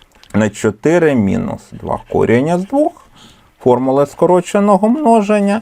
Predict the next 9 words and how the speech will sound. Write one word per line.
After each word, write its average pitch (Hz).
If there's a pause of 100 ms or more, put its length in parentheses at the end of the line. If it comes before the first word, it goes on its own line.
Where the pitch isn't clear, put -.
шістнадцять 139
мінус 113
чотири 123
на 143
два, 233 (1400)
а 131
квадрат 113 (120)
я 110 (420)
з'їв. 135